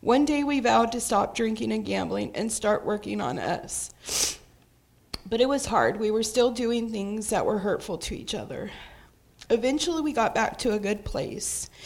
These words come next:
and wanted to move forward with making our lives better for not only us, but, uh, for our daughter as well. We decided to take the next big step in life and buy a house. One day, we had an open house to go to, and our daughter didn't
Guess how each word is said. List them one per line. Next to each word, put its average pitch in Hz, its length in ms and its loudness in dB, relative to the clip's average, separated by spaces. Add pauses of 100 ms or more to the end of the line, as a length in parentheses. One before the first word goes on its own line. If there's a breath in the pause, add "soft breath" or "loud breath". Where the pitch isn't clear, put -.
(400 loud breath)
and 220 160 2
wanted 214 300 2
to 254 100 -2
move 226 240 0
forward 202 340 2
with 202 220 -4
making 196 300 -4
our 190 120 0
lives 190 320 -2
better 175 400 -2
for 220 300 0
not 233 340 2
only 254 320 -2
us, 208 380 0
but, - 260 -2
uh, 190 220 0
for 208 200 0
our 190 140 0
daughter 185 340 0
as 185 200 -6
well. 101 340 -4 (1000 loud breath)
We 240 200 0
decided 277 480 0
to 320 100 -2
take 269 320 -4
the 247 80 -4
next 220 320 -4
big 220 220 -4
step - 280 -2
in - 120 -2
life - 340 -2
and 202 100 -2
buy - 160 2
a 180 120 0
house. 220 580 0 (480 loud breath)
One 226 300 2
day, 269 180 2
we 262 140 0
had 240 160 2
an 214 80 -2
open 220 240 0
house 202 360 -2
to - 80 -2
go 175 200 0
to, 113 420 -4
and 214 160 0
our 220 140 2
daughter 226 380 2
didn't 233 360 -10